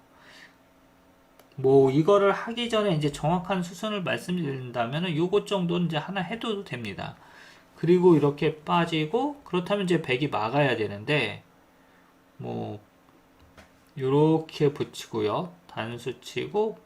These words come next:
빠지면 따내고, 요렇게 빠져가지고 이 형태는 흙이 두 집을 내고 살게 됩니다. 자, 그래서 요거를 이제 이렇게 막고요. 젖히고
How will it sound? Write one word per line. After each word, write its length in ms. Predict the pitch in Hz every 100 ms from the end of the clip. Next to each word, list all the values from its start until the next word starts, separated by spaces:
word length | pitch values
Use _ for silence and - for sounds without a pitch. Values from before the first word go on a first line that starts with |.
| _ -
빠지면 760 | 175 175 170 160 196 220 208 - _ _
따내고, 680 | - 196 202 165 120 113 127
요렇게 560 | 135 151 160 160 170 170
빠져가지고 720 | 165 160 147 143 180 214 - - - -
이 180 | 185 214
형태는 840 | 214 247 240 - 226 214 226 214
흙이 560 | 190 - 190 190 180 -
두 160 | - 135
집을 280 | 160 165 139
내고 280 | 117 143 147 -
살게 440 | - - 226 220 185
됩니다. 500 | 113 98 101 - - - - - - - - - - - - - - - _ _ _ _ _ _ _ _ _ - - - - - - - -
자, 420 | 127 127 127 123
그래서 720 | 139 143 135 143 135 113 - -
요거를 600 | - 127 143 147 156 123
이제 220 | 117 123
이렇게 400 | 117 123 123 -
막고요. 720 | 117 104 107 - 117 113 131 -
젖히고 880 | - 113 - - - 123 175 185